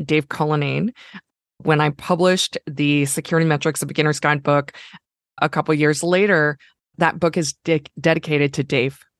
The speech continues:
and all that he did to teach me and to show me the way and to guide me.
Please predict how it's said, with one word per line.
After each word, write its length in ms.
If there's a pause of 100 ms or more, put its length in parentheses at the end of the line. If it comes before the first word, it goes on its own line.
(580)
and 240
all 320
that 200
he 240
did 520 (580)
to 120
teach 380
me 420 (340)
and 200
to 80
show 240
me 120
the 120
way 400
and 160
to 60
guide 480
me. 320